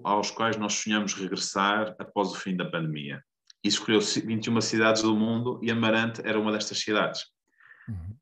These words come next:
Speaker 1: Ou seja, no fundo, com este artigo a gente quer transmitir um pouco da qualidade de vida que Amarante pode dar, toda a oferta cultural, da natureza, a gastronomia, que são pontos importantes para quem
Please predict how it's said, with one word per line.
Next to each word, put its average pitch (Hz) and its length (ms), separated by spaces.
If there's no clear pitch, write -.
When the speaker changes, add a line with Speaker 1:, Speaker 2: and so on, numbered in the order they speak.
Speaker 1:
Ou 135 60
seja, 87 420
no 131 160
fundo, 143 380
com 127 120
este 120 180
artigo 113 240
a 117 40
gente 110 240
quer - 280
transmitir 101 420
um 92 60
pouco 92 240
da 95 100
qualidade 92 540
de - 60
vida 90 280
que 90 80
Amarante 85 380
pode 82 260
dar, 92 360
toda 87 220
a 82 60
oferta 82 340
cultural, 85 680
da 85 80
natureza, 85 760
a 92 60
gastronomia, 90 880
que - 80
são 98 180
pontos 98 320
importantes 101 440
para - 140
quem 107 300